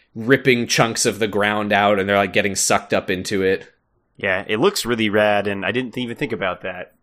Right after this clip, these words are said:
Speaker 2: So,
Speaker 1: Yeah.
Speaker 2: yeah.
Speaker 1: I, I don't know what spell this is that they teach you in Keyblade school, but, uh, <laughs>
Speaker 2: I think this might be off book. This might be a Xehanort special.
Speaker 1: You think?
Speaker 2: Maybe.
Speaker 1: Uh, yeah, so the Land of Departure starts getting torn apart,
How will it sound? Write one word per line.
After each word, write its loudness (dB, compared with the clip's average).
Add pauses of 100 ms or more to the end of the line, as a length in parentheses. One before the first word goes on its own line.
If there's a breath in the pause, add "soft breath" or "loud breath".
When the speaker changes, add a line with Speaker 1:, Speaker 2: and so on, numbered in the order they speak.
(280)
Speaker 2:
So, -8
Speaker 1:
Yeah. -4
Speaker 2:
yeah. -6 (460)
Speaker 1:
I, 2
I 4
don't 4
know 6
what 0
spell 4
this 0
is -2
that 0
they 2
teach -2
you 0
in -2
Keyblade -2
school, -2
but, -2
uh, 4
<laughs> 2
Speaker 2:
I -6
think -2
this 2
might 2
be -4
off 0
book. -2
This -2
might -2
be -6
a -6
Xehanort -6
special. -2
Speaker 1:
You 0
think? -4 (340 soft breath)
Speaker 2:
Maybe. -2
Speaker 1:
Uh, 2 (560)
yeah, 2
so 4
the 4
Land 6
of 4
Departure 2
starts 0
getting 2
torn 2
apart, 2